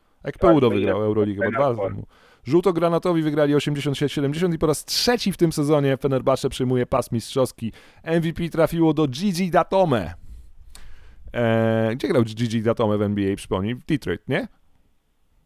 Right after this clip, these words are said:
Speaker 1: Detroit. To ko-, kolejne trzy mecze Fenerbahce to derby z Darussafaką i potem dwa razy z Anadolu Efes. Najpierw dwa razy we, w Eurolidze, a potem Liga Turecka, czyli pas będzie w Turcji teraz przez jakiś czas, czyli Erdogan ma też nasz pas.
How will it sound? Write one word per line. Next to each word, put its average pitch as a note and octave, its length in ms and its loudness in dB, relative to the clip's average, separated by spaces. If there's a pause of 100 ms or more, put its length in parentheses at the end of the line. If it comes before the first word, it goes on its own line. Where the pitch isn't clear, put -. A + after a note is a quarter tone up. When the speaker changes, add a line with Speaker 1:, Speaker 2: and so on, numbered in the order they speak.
(300)
Speaker 1:
Detroit. - 340 -6 (120)
To - 160 -12
ko-, C#3+ 120 -8
kolejne F#3+ 380 2
trzy - 180 -4
mecze E3+ 220 0
Fenerbahce D3+ 560 2
to C3 120 -10
derby B2 280 2
z A2+ 60 -4
Darussafaką A#2 800 -2
i B2+ 120 0
potem B2 260 -2
dwa B2+ 140 2
razy B2 220 2
z A#2+ 60 0
Anadolu A#2+ 400 2
Efes. - 580 -2 (760)
Najpierw C3+ 340 2
dwa B2+ 160 4
razy B2+ 220 2
we, A#2 140 2
w A#2 80 -2
Eurolidze, C3 420 2
a C3 40 4
potem B2 340 -4
Liga B2 200 0
Turecka, A2+ 380 -2
czyli G#2+ 200 -6
pas B2 220 -2
będzie A2+ 280 -4
w - 60 -8
Turcji A#2+ 340 -4
teraz F#2 260 -4
przez F#2 240 -8
jakiś G#2 420 -6
czas, - 520 -4 (180)
czyli G2+ 400 -10
Erdogan G#2 500 -8
ma G2 140 -8
też - 200 -12
nasz F#2 220 -10
pas. - 340 -14